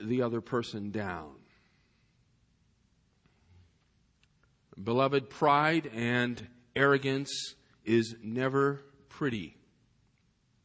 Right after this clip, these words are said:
And nothing is more ugly than religious pride. As if the grace of God came to a person because they deserved it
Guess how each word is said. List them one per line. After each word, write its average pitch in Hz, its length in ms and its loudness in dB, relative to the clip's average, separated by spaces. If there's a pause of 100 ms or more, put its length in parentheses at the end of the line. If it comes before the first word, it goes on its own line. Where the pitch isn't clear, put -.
(260)
And 107 320 -4
nothing 143 480 0
is 113 260 -2
more 117 400 -2
ugly 143 460 0
than 120 220 -4
religious 123 460 -2
pride. 90 420 -6 (1700)
As 113 140 -2
if 131 160 2
the 123 80 0
grace 139 320 4
of 147 100 -6
God 117 540 2 (840)
came 151 400 0
to 143 240 0
a 117 40 -4
person 131 840 0
because 147 720 2
they 131 160 4
deserved 123 680 -2
it 110 160 -2